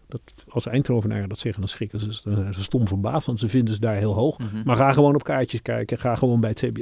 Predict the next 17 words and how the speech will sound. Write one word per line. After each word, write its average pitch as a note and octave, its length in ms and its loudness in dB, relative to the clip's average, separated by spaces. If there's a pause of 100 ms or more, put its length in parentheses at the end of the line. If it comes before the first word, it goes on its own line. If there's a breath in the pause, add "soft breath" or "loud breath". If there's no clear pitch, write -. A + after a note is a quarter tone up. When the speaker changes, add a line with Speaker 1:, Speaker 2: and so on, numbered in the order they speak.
Speaker 1:
S - 40 -14
kijken. A2+ 380 -12 (720 soft breath)
Woningprijzen C3+ 680 6
in B2 60 -4
Eindhoven B2+ 360 -2
zijn G2+ 200 2
veel A#2+ 260 6
lager C3 420 2
dan A#2 180 -2
je G#2+ 100 -2
gegeven A#2+ 360 -4
het G#2+ 100 -6
succes - 320 -8
van A2+ 160 -6
Eindhoven A2 380 -6
zou G#2 120 -4
verwachten. - 480 -12